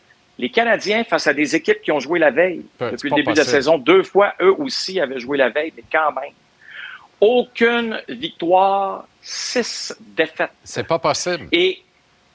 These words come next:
Speaker 1: et, et Jean-Charles, c'est, c'est quoi le pire là-dedans ? C'est que l'équipe qui avait le moins d'énergie, c'était les Canadiens. On avait toujours l'impression que l'équipe qui en avait le plus d'énergie, c'était celle qui avait joué la veille.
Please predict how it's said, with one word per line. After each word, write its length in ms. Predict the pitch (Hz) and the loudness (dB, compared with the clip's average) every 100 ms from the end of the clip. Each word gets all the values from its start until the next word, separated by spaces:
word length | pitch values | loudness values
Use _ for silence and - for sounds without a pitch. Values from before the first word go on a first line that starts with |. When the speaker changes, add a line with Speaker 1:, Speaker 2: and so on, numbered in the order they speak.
| - | -2
Speaker 1:
et, 300 | 160 - 151 | 0 0 0
et 40 | |
Jean-Charles, 480 | 156 139 - 208 190 | 0 -2 0 0 -2
c'est, 160 | - 127 | -6 -8
c'est 160 | 156 | -6
quoi 120 | 160 143 | -4 -4
le 40 | |
pire 240 | - 214 151 | -4 -4 -4
là-dedans ? 340 | 104 113 123 - _ _ _ _ | -6 -8 -10 -12 _ _ _ _
C'est 280 | - - 147 | -10 -2 -2
que 120 | - | 0
l'équipe 420 | 127 143 - 220 - _ - | -2 -2 2 0 0 _ -2
qui 120 | 156 | 0
avait 300 | 139 165 - - _ | 2 2 0 -8 _
le 200 | 139 135 | -4 0
moins 280 | 139 147 202 | 0 2 2
d'énergie, 600 | 185 147 135 - 175 220 - _ _ _ _ - | 2 0 0 -2 -6 -8 -12 _ _ _ _ -8
c'était 540 | - 208 190 214 226 | -2 0 2 4 4
les 120 | 151 | 0
Canadiens. 500 | 120 127 117 - 117 113 _ _ _ _ | 0 0 -2 -8 -12 -14 _ _ _ _
On 160 | - 151 | 2 4
avait 220 | 151 156 | 4 2
toujours 260 | - 180 226 | 0 2 2
l'impression 540 | 208 160 156 139 220 | 2 2 2 2 0
que 120 | 233 156 | 2 0
l'équipe 360 | 147 208 214 | 0 2 2
qui 80 | 170 | 2
en 80 | 147 | 0
avait 200 | 139 143 | 2 0
le 80 | 131 | -2
plus 440 | - 202 277 214 | -2 0 0 0
d'énergie, 600 | 175 160 135 113 180 240 - _ _ - | 0 0 0 -2 -2 -4 -8 _ _ -8
c'était 320 | - 151 208 | -4 0 0
celle 380 | - 226 247 202 | 2 4 4 2
qui 100 | 185 | 0
avait 200 | 160 160 | 2 0
joué 240 | 143 214 | 2 4
la 140 | 185 139 | 4 4
veille. 400 | 143 180 151 | 4 2 2